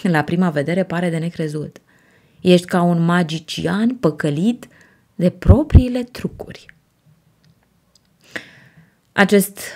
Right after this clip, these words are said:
specialist în neurologie explică mai departe de ce este nevoie să acceptăm magia ca fiind a noastră. Iată ce spune el.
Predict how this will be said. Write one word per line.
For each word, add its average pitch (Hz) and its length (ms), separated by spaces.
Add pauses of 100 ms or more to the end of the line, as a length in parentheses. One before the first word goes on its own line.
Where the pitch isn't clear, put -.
specialist 180 760
în 156 300
neurologie 151 1000 (260)
explică 240 520
mai 190 160
departe 160 480
de 170 120
ce - 140
este 254 220
nevoie 208 460
să - 140
acceptăm 180 540
magia 175 500
ca 170 160
fiind 190 260
a 185 80
noastră. 160 460 (920)
Iată 202 320
ce 220 120
spune 190 260
el. 170 240